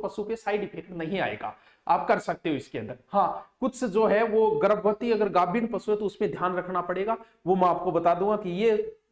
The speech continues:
सामान्य पशु में कर सकते हो, गाभिन पशु में नहीं। गिलोय वगैरह नॉर्मल चीजें आप खिला सकते हो पशुओं को। ये जैसे हम लोगों की घाव हो जाता है, इसमें क्या होता है, पशु की गांठ बनेगी, घाव होगी, तो कई बार फिटकड़ी लगाते देखा होगा, प्रत्येक नाई जो है वो कट होते ही फिटकड़ी लगाता है। तो करना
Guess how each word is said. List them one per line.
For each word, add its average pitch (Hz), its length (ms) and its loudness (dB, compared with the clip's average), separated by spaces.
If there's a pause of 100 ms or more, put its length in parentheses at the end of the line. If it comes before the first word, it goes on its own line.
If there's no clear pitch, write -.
(140)
सामान्य 226 420 2
पशु 214 280 -6
में 185 120 -6
कर 185 100 -6
सकते 196 260 -10
हो, 190 80 -4
गाभिन 165 320 2
पशु 180 260 -8
में 196 120 -2
नहीं। 160 200 -2
गिलोय 214 200 0
वगैरह 220 280 -4
नॉर्मल 208 300 -4
चीजें 202 240 -8
आप 208 200 -4
खिला 208 180 2
सकते - 280 -10
हो 110 60 -6
पशुओं 120 280 -10
को। 123 140 -12 (720)
ये 269 440 2
जैसे 233 260 0
हम 196 200 -2
लोगों 202 220 2
की 220 140 -4
घाव 170 320 0
हो 165 60 2
जाता 160 200 -2
है, 165 80 -8
इसमें 208 220 -6
क्या 214 140 0
होता 156 160 -2
है, - 100 -4
पशु 165 200 -10
की 151 120 -6
गांठ 170 260 0
बनेगी, 165 360 -4
घाव 160 300 -4
होगी, 165 300 -4 (440)
तो 190 80 0
कई 214 180 0
बार 226 320 2
फिटकड़ी 226 340 -2
लगाते 180 340 2
देखा 190 280 -2
होगा, 190 280 2
प्रत्येक 185 440 -4
नाई 170 220 -2
जो 175 180 -4
है 175 100 -4
वो 170 140 -8
कट 170 200 -8
होते 165 160 -6
ही 165 80 -6
फिटकड़ी 165 360 -8
लगाता 160 340 -2
है। 170 180 -10 (480)
तो 233 60 2
करना 247 340 4